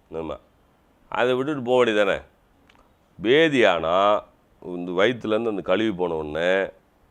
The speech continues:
ஒரு கிளாஸ் வந்து வெந்நீர் குடிங்க. திரும்ப பேதி ஆகும். திரும்ப வெந்நீர் குடிங்க. ஒரு ஏழு, எட்டு முறை பேதி ஆகணும். அது உணவு ஒவ்வாமையால் பேதி ஆனாலும் ஒரு ஏழு, எட்டு முறை பேதி ஆனா உள்ள இருக்கிற கழிவுகள்லாம் போயிடும். இந்த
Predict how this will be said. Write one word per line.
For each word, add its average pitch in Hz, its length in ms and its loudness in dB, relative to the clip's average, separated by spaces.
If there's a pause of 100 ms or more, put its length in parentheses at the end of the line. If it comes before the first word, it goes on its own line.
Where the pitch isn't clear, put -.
(120)
ஒரு 104 160 0
கிளாஸ் 110 280 0 (140)
வந்து 82 220 -8 (160)
வெந்நீர் 110 360 -2
குடிங்க. 73 300 -8 (880)
திரும்ப 165 340 0
பேதி 120 180 4 (100)
ஆகும். 69 220 -6 (380)
திரும்ப 151 300 2
வெந்நீர் 107 280 0
குடிங்க. 73 240 -8 (920)
ஒரு 120 120 2 (180)
ஏழு, 170 180 4
எட்டு 143 180 -2
முறை 160 240 4
பேதி 131 180 4 (120)
ஆகணும். 95 320 -4 (500)
அது 87 140 -4 (180)
உணவு 131 240 0 (140)
ஒவ்வாமையால் 120 720 2
பேதி 110 260 0
ஆனாலும் 110 380 0
ஒரு 120 80 0 (100)
ஏழு, 120 180 4
எட்டு 101 180 -6
முறை 127 160 0 (100)
பேதி 107 180 0 (100)
ஆனா 120 120 -2 (100)
உள்ள 123 200 -6
இருக்கிற 107 200 -6 (100)
கழிவுகள்லாம் 107 500 -2
போயிடும். 98 400 -2 (600)
இந்த 104 140 -4